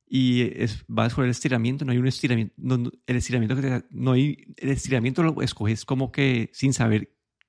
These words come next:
qué va a trabajar, entonces no sabes si vas a estirar las partes que son del cuerpo. Entonces acá es la parte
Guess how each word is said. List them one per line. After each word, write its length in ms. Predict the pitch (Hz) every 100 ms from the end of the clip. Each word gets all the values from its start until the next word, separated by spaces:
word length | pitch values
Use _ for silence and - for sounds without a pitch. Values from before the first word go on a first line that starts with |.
| -
qué 140 | 143
va 100 | 131
a 60 | 131
trabajar, 580 | 139 117 107 135 190 - _ _ _ _
entonces 680 | - 135 120 - 110 104 139
no 160 | 139 131
sabes 160 | 127
si 80 | 123
vas 80 | 127
a 20 |
estirar 300 | 131 131 107
las 140 | 107 -
partes 380 | - 117 127
que 120 | - 110
son 160 | 117
del 120 | 120
cuerpo. 460 | - 143 156 180 196 _ _ _ _ _
Entonces 560 | 147 147 127 127 127 143
acá 180 | 156 127
es 60 |
la 120 | 131 -
parte 480 | 143 - 151 -